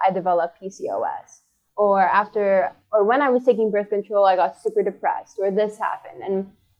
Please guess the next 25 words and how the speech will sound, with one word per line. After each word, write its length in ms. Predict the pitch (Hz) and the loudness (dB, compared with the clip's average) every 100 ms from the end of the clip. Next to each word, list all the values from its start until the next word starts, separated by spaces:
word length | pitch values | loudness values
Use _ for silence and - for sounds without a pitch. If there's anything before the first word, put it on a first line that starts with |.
| _ _ _ _ - | _ _ _ _ -12
it, 180 | - - 254 | -8 0 2
it's, 140 | - - | 2 -2
it's 180 | 233 - | -2 2
overwhelming, 800 | 240 254 233 214 202 226 247 269 | 4 4 4 2 -2 -2 -2 -2
the 80 | |
changes 580 | 233 226 208 214 233 233 233 | -4 -10 -10 -4 2 2 4
that 180 | 208 202 | 0 2
goes 220 | 202 202 | 0 0
through 140 | 214 | -4
your 80 | 196 | -4
body. 360 | 196 185 202 247 | 2 2 4 0
And 80 | |
it's 160 | 226 - | 0 -2
like, 120 | 202 - | -8 -2
"Oh, 120 | 226 214 | 0 2
wait, 240 | 202 180 | 0 -2
these 180 | 208 202 | -4 -2
are 80 | 247 | -2
just 260 | 233 226 | -2 -4
given 300 | - 214 247 | 2 4 4
out 220 | 233 220 226 | 2 0 0
to 100 | 262 | 2
girls 600 | 220 190 185 208 240 - | 4 4 2 0 -2 -2
like 240 | 202 185 | -2 -2
pamphlets. 840 | 240 202 214 190 160 180 - _ _ | -4 -4 -4 -2 -4 -4 -8 _ _